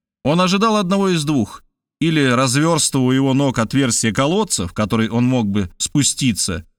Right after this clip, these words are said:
или препятствия, которое преградило бы ему дальнейший путь. Но наступил вечер, а надежды дядюшки были тщетны.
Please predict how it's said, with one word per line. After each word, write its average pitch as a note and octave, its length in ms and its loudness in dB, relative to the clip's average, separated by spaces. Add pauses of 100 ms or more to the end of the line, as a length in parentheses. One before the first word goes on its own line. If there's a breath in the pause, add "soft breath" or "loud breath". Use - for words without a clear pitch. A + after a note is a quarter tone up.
(120)
или G3 160 2
препятствия, G#3 640 0
которое D3+ 400 0
преградило D3+ 540 0
бы D3 120 2
ему C#3 220 2
дальнейший A#2 580 2
путь. G#2+ 400 -4 (560)
Но A2 100 0
наступил B2 560 0
вечер, C3 600 -2 (440)
а C#3 120 2
надежды F3 520 0
дядюшки C#3 720 -2 (120)
были A2 260 0
тщетны. F2 680 -6